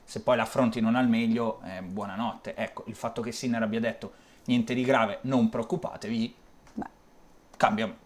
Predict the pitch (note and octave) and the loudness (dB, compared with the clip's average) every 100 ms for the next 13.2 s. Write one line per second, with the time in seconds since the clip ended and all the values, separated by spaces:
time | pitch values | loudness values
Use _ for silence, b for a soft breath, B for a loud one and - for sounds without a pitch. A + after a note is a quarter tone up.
0 | _ - F3+ E3+ - C#3 C#3 C#3 A#2+ A2+ | _ 2 2 2 -2 0 4 4 4 0
1 | E2+ B2+ - C#3 C#3 - C#3 B2+ B2+ - | 0 -2 -2 0 -2 0 -2 0 -2 -4
2 | - B2 A#2 A#2+ A2 A2+ G#2+ - G#2 A2 | -2 0 2 0 -2 -2 -4 -4 -4 -4
3 | G2 - - _ _ - A#2 A2+ C#3+ C3+ | -4 -12 -20 _ _ -8 -4 2 4 4
4 | G2+ B2 A2 F#2 A2+ B2 A2+ G#2 G#2 A2 | 4 4 2 0 0 4 4 2 0 0
5 | B2+ A#2 - A2+ G#2+ - - - B2+ C#3 | 2 2 2 -2 -2 -4 -18 -2 4 6
6 | D3 D3 C#3+ B2+ C3+ B2+ B2+ B2+ B2 - | 8 6 6 0 0 0 2 0 -2 -10
7 | _ _ _ - A#2+ C#3 D3 E3 D#3+ D#3 | _ _ _ -6 2 4 6 4 4 4
8 | D3+ E3+ D3+ C3+ C3+ D3 C3 A#2 C#3 A2 | 6 6 6 4 2 2 2 0 0 2
9 | B2+ A2+ C#3+ B2 A#2 A2 B2 A2+ - A#2 | 2 2 2 2 0 -4 -4 -2 0 0
10 | F3 B2 C3 B2+ C3 B2 B2+ B2+ B2 A2+ | 0 0 -2 -2 0 4 4 4 0 0
11 | A#2+ A#2+ A#2 A2+ A2+ A#2+ - A2+ A2+ G#2+ | 0 0 -2 -4 -4 -4 -4 -2 -2 -2
12 | A2 A2 - G#2+ G2+ G#2 G2+ G#2 G2+ - | -6 -8 -8 -8 -6 -6 -6 -8 -10 -10
13 | F2+ - | -12 -12